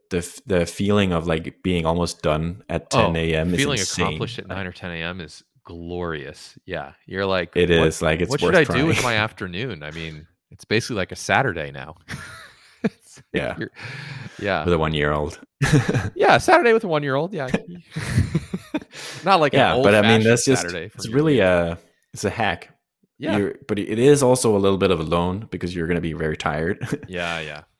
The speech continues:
Speaker 2: for sure.
Speaker 1: Um, but yeah, so that's gonna be a challenge. Um, but at the same time, I'm really gla-, glad that we get to at least try it
Speaker 2: Yeah.
Speaker 1: and spend the day with him.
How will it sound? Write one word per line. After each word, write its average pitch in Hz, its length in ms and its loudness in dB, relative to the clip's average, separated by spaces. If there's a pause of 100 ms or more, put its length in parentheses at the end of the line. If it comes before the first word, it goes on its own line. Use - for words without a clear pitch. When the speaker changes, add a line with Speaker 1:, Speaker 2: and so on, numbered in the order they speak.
Speaker 2:
for 87 160 -20
sure. 85 320 -14 (140)
Speaker 1:
Um, 71 380 -6 (720)
but 104 80 -8
yeah, 87 260 2
so 90 580 4 (600)
that's 104 180 0
gonna 101 180 2
be 95 160 2
a 90 60 4
challenge. 90 600 -2 (420)
Um, 87 300 -6 (380)
but 90 100 2
at 85 80 -2
the 90 60 -6
same 85 200 0
time, 78 240 -6
I'm 73 80 -4
really 78 180 -4
gla-, 80 320 -8
glad 80 260 -4
that 85 100 -8
we 82 80 -6
get - 260 -10
to 78 260 -8 (1200)
at 87 60 -2
least 87 200 0
try 73 220 4
it 76 240 -4 (440)
Speaker 2:
Yeah. 294 140 -6
Speaker 1:
and 78 240 -8 (1120)
spend - 280 -4
the - 60 -4
day 78 180 -4
with 80 120 -4
him. 80 280 -6